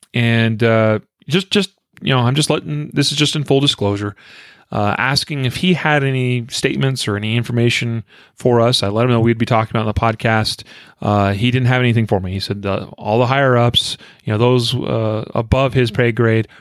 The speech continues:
it's, it's something that they're looking into. And, and I trust that they are. I mean, lest we think that Sig Sauer, in their pursuit, in their evil pursuit of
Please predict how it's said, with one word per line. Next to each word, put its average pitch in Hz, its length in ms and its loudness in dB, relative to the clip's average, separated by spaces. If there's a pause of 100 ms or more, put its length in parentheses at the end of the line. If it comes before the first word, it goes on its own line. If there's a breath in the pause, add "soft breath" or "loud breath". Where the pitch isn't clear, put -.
(200 soft breath)
it's, - 240 -6
it's - 180 -8
something 127 280 0
that 156 180 -4
they're 156 140 0
looking 170 260 2
into. 175 320 0 (240)
And, 123 380 -4
and 156 100 0
I 147 100 0
trust 190 440 -2
that 147 180 0
they 135 180 2
are. 87 240 -4 (380 loud breath)
I 165 60 2
mean, 170 180 2 (360 loud breath)
lest 220 260 0
we 214 120 2
think 147 360 -2
that - 120 -4
Sig 170 300 0
Sauer, 127 480 2 (300 soft breath)
in 131 260 0
their 120 340 2
pursuit, 131 680 -2
in 147 80 0
their 123 180 -2
evil 196 300 2
pursuit 139 520 0
of 113 360 -2